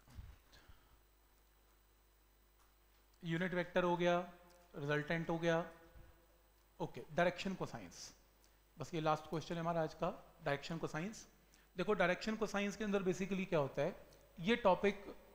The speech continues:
as such paper में ऐसा नहीं आएगा कि एनसीईआरटी school में गए direction कोसाइंस के, नहीं आएगा, आएगा तो ऑब्जेक्टिव आएगा। और question देखने में ऐसा ही आएगा, direction कोसाइन निकालो,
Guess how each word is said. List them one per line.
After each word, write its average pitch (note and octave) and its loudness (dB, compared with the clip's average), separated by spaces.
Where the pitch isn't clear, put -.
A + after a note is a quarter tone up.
as E3+ 4
such G3+ 4
paper F#3 4
में F#3 2
ऐसा F3+ 0
नहीं F#3+ 2
आएगा C#3+ 2
कि F3+ 4
एनसीईआरटी E3+ 2
school E3+ 0
में E3+ 2
गए E3+ 6
direction E3 4
कोसाइंस D3 -2
के, F3 -8
नहीं F3 0
आएगा, G#2 -8
आएगा A3 6
तो B3+ -2
ऑब्जेक्टिव D3+ 0
आएगा। C3+ 2
और G3+ 2
question - 4
देखने G3 6
में C4+ 6
ऐसा - 4
ही A#3 8
आएगा, B2+ 6
direction E3+ 4
कोसाइन G3 0
निकालो, A2 -2